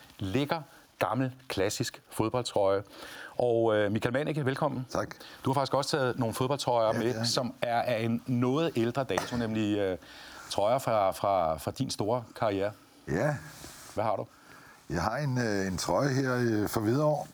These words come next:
Speaker 2: <clears throat> som vi var, jeg var så heldig at deltage på en, på et hold, der vandt, øh,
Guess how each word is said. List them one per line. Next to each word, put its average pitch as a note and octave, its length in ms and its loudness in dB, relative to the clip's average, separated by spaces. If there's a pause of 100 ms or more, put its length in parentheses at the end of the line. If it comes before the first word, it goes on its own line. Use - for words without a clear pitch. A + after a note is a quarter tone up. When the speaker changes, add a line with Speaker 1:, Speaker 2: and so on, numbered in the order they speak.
(140)
Speaker 2:
<clears throat> - 280 -2
som A2 200 0
vi A2 120 2
var, G#2 220 0
jeg G2+ 160 2
var A2 120 4
så G#2+ 100 0
heldig A#2+ 280 2
at G2+ 100 -2
deltage A#2 380 0
på A#2 200 0
en, G#2 200 -4 (960)
på A2 120 2
et G2+ 80 0
hold, G#2+ 240 0
der A2+ 80 2
vandt, A2+ 300 0
øh, G#2+ 300 2